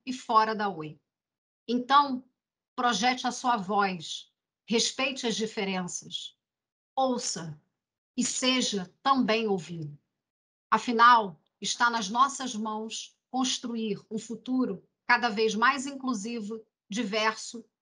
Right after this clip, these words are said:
e seguro. Temos atuado no endereçamento dos pontos de dor. Buscamos compreender as expectativas,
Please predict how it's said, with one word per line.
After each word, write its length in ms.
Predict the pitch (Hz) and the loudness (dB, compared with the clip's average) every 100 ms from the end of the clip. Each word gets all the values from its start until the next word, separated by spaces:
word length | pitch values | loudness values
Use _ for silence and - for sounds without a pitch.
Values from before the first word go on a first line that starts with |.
| - | -6
e 100 | 240 | -4
seguro. 640 | - 226 196 202 160 143 - _ _ _ _ _ _ _ _ _ _ _ _ _ _ | -4 -4 0 0 0 -8 -12 _ _ _ _ _ _ _ _ _ _ _ _ _ _
Temos 340 | 277 285 277 262 | 2 2 2 0
atuado 540 | 262 254 240 240 226 | 0 6 6 6 2
no 140 | 233 | -4
endereçamento 880 | 254 269 233 233 233 220 202 226 214 | -4 -2 -2 -4 -4 -2 -2 -6 -8
dos 220 | 208 214 - | -8 -6 -6
pontos 380 | 233 226 220 | -8 -10 -8
de 100 | 190 | -8
dor. 580 | 220 190 208 202 - - _ _ _ _ - | -6 0 0 0 -6 -16 _ _ _ _ -4
Buscamos 560 | 220 - 285 277 254 | 0 0 0 0 0
compreender 640 | - 254 254 240 220 214 214 | 0 0 0 -2 0 2 0
as 140 | 190 | -2
expectativas, 1160 | 196 - 202 - 190 - 247 254 233 247 - | -6 -6 -8 -6 -8 -4 -2 -2 -2 -4 -6